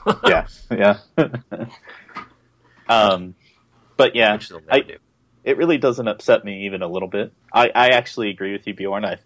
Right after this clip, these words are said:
Speaker 1: I thought that was always gonna get nerfed. But on the oth-, on the other hand, I was like, "Well, maybe they won't because it's not that big of a deal since it's a, mostly a P V E weapon." But seeing their reasoning, I'm like, "Yeah, that's,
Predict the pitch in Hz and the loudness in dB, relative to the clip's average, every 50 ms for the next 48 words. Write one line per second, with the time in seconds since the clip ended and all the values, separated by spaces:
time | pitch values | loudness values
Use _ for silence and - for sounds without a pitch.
0 | _ _ _ 101 104 - - 104 - - - 113 - - 104 98 - - 90 95 | _ _ _ -2 -2 2 2 0 0 0 -2 -4 -4 -4 -4 -6 -2 0 0 0
1 | 98 98 98 - - 98 95 95 92 - 95 - - _ _ _ _ 104 101 95 | 0 0 -2 -6 -10 -12 -12 -10 -6 -6 -6 -6 -8 _ _ _ _ -8 -6 -6
2 | 110 113 - - - - _ _ _ _ _ _ _ _ _ _ _ _ _ _ | -6 -8 -10 -16 -20 -20 _ _ _ _ _ _ _ _ _ _ _ _ _ _
3 | _ _ _ _ - 131 120 117 113 110 107 101 107 113 113 113 - - - - | _ _ _ _ 4 4 6 6 4 2 2 0 0 0 0 -2 -8 -20 -20 -8
4 | _ - 117 113 113 120 127 120 120 104 120 113 104 95 95 92 92 92 90 - | _ 0 0 2 2 0 0 0 0 -2 -2 -4 -4 -4 -4 -2 -2 -2 -4 -4
5 | - 92 90 87 - - 147 147 147 143 143 147 170 - - 131 143 160 156 147 | -4 -4 -4 -4 0 2 4 6 6 6 4 2 -4 -10 -6 -4 -2 -2 -2 0
6 | - 131 123 113 - 107 107 127 135 - _ - 104 98 - - 98 98 92 92 | 2 2 2 2 2 0 0 0 -4 -10 _ -12 -12 -12 -6 -2 -2 0 0 -2
7 | 87 85 - - - - - _ _ _ _ - 104 - - - 107 104 95 90 | -4 -6 -10 -12 -14 -14 -16 _ _ _ _ -6 -6 -6 -6 -2 0 0 0 0
8 | - - - 104 98 101 101 - - 110 104 107 95 98 92 - 107 101 98 101 | -2 -4 -2 0 0 0 0 -2 -4 -4 -4 -4 -6 -6 -6 -6 -4 -4 -2 -2
9 | 101 98 92 - _ _ _ _ - - 101 90 - - 92 - - 98 95 92 | -4 -6 -8 -12 _ _ _ _ -8 -6 -6 -6 -4 -6 -6 -6 -6 -6 0 2
10 | 95 95 90 - - 95 95 92 90 - - 104 90 92 87 85 95 95 98 95 | 4 4 4 2 0 0 0 0 0 -2 -2 -4 -4 -4 -4 -4 -2 0 2 2
11 | 92 - 104 104 120 123 - - - - _ - 113 98 98 - - - - - | 2 2 0 0 -2 -4 -12 -16 -20 -20 _ 2 4 4 4 2 -2 -8 -2 0
12 | 127 113 110 107 98 104 101 95 101 101 104 101 - 110 101 98 95 92 90 90 | 0 0 2 2 2 2 4 4 2 0 0 0 -2 -2 0 2 0 2 0 0
13 | 87 85 - 113 101 95 90 95 98 - _ _ _ - 98 98 - - - - | -2 0 2 4 4 6 4 4 2 -4 _ _ _ 2 2 2 2 0 -6 -20
14 | - - | -20 -20